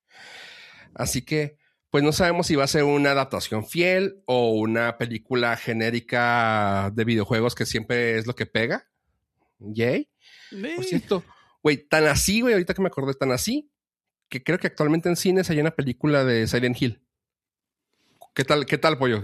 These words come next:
Speaker 1: ¿La has escuchado?
Speaker 2: Creo,
Speaker 1: Que está bien
Speaker 2: creo
Speaker 1: padre.
Speaker 2: que sí. O sea, vi al
Speaker 1: <laughs>
Speaker 2: güey de la cabeza de triángulo en algún lado, pero hasta ahí, güey. No tengo la menor idea si
Speaker 1: Ah,
Speaker 2: está,
Speaker 1: sí,
Speaker 2: si
Speaker 1: güey.
Speaker 2: no está.
Speaker 1: Espero, espero que esta, como has hecho tantos pedos, güey,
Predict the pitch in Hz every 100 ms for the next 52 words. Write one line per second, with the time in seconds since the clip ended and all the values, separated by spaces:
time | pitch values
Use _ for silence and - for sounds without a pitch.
0 | 110 113 135 170 165 240 233 175 - 156
1 | 175 165 226 233 - 262 - 202 156 147
2 | 139 135 143 160 131 135 151 202 233 -
3 | _ _ _ _ - 131 131 117 127 139
4 | 139 156 165 123 113 143 - 139 175 220
5 | 254 240 - - - - - - 135 123
6 | 117 120 135 160 202 240 _ - 135 127
7 | 120 117 117 139 175 123 113 120 117 101
8 | 104 147 135 147 139 139 123 117 120 139
9 | 143 135 139 131 123 113 98 113 - 139
10 | 160 - - - - - _ _ _ _
11 | _ _ _ _ _ - 135 - 156 175
12 | 190 - _ - - - - 202 240 262
13 | 269 165 180 180 143 147 127 113 131 156
14 | - 233 233 233 233 240 240 254 277 302
15 | 311 262